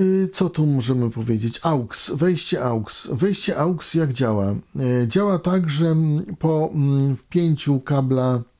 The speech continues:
trzy i pół milimetrów, czyli kabla jack-jack, automatycznie nam, e, się przełącza na wejście AUX, e, mm, Senkor.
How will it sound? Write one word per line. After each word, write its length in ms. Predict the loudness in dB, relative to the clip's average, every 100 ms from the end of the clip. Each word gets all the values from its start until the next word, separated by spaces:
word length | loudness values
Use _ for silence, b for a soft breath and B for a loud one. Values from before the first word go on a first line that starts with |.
| _ _ -20 B B -8
trzy 180 | 0 0
i 60 |
pół 160 | 2 2
milimetrów, 640 | 2 2 2 0 -2 -6 -8
czyli 180 | -10 -6
kabla 300 | -2 0 0
jack-jack, 520 | 0 -2 0 -2 -4 -16 B B
automatycznie 1000 | -2 0 0 2 2 0 -4 -4 -2 0
nam, 400 | 2 2 0 -2 -4 -2 0
e, 40 |
się 220 | -2 -2 -4
przełącza 680 | -2 0 0 0 -2 -2 0
na 120 | 0
wejście 460 | 0 -2 -4 -8
AUX, 480 | -2 -2 -2 -8 -16 B B B B B B
e, 40 |
mm, 1120 | -4 0 0 0 -2 -4 -6 -4 -4 -2 -4
Senkor. 580 | -2 0 0 2 0 0